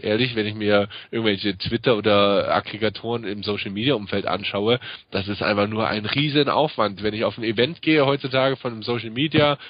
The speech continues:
Veranstaltung oder, oder einer Konferenz, da sitzen die Leute da und schieben auf ihrem iPad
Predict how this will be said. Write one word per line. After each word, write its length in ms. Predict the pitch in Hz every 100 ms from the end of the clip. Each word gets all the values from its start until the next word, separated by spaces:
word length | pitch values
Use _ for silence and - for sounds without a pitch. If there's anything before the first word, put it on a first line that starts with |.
| -
Veranstaltung 800 | - 73 131 - - 117 117 113
oder, 420 | 104 107 107 98
oder 140 | 95 101
einer 120 | 101
Konferenz, 600 | - 113 104 98 135 170 - -
da 80 | 110
sitzen 240 | 110 - 131
die 60 |
Leute 340 | 110 107 127 120
da 260 | 110 135
und 400 | 131 113 117 104 -
schieben 400 | 101 - 151 156
auf 260 | - 113 123
ihrem 200 | 123 117
iPad 500 | - 127 139 - 135